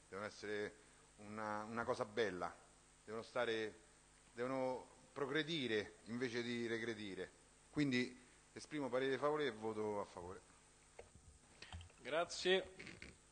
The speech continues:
Speaker 2: Non ci sono più dichiarazioni di voto, quindi pongo a votazione il punto sette all'ordine del giorno. Favorevoli?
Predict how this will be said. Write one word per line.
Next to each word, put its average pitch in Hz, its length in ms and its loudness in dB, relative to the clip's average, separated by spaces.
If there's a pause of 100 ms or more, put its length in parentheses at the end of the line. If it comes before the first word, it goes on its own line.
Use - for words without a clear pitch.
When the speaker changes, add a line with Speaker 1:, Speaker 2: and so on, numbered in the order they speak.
Speaker 2:
Non 127 180 2
ci 127 120 0
sono 131 220 2
più 135 180 4
dichiarazioni 135 500 6
di 180 80 6
voto, 202 260 10
quindi 143 260 6
pongo 160 320 6
a - 20 6
votazione 147 460 8
il 139 80 4
punto 147 400 2
sette 156 300 10
all'ordine 151 400 8
del 190 180 8
giorno. 220 460 12
Favorevoli? 220 760 12